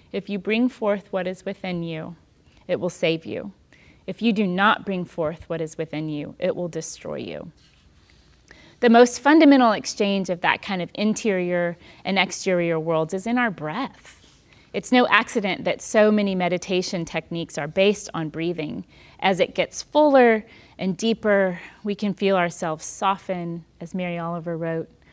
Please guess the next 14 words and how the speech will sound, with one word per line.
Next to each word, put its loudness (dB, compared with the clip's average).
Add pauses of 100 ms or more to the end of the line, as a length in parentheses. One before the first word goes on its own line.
(180)
opening 0
and -6
getting -4
more -6
spacious -6
inside. -8 (540)
The 0
breath 4
takes -4
us -8
into -4
our 0
very -2
core. -10